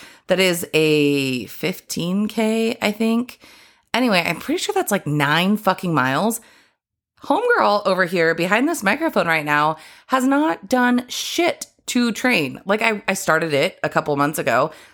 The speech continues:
let that go to the wayside. "Oh, it's too dark. It's too cold. It's too this. It's too that." And now Tana, future Tana from then, is really crapping my pants that in less than two months, I have to go run this fifteen K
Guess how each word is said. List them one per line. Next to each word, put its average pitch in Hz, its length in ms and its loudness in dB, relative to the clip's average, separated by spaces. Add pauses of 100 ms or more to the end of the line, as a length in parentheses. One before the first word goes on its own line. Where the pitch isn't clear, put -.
(120)
let 156 240 0
that 185 180 2
go 156 100 2
to 127 60 0
the 131 80 -2
wayside. 127 520 2
"Oh, 214 120 2
it's 226 160 -2
too 254 220 -4
dark. 160 360 0
It's - 200 -4
too 294 160 0
cold. 156 440 2
It's 156 220 -2
too 247 180 0
this. 190 280 0
It's 170 160 -10
too 175 180 -4
that." 139 300 2 (480)
And 175 520 2
now 262 600 0 (1160)
Tana, 214 580 0
future 226 280 -2
Tana 175 380 0
from 170 220 -2
then, 196 320 0 (960)
is 220 480 0 (140)
really 285 340 0
crapping 254 400 0
my 220 120 2
pants 302 400 -2
that 226 160 0
in 226 180 2
less 190 200 2
than 220 200 -2
two 220 160 -2
months, 262 380 2
I 180 100 2
have 196 120 -2
to 190 80 -8
go 185 120 0
run 202 360 2
this 175 180 -4
fifteen 160 400 -4
K 151 320 -2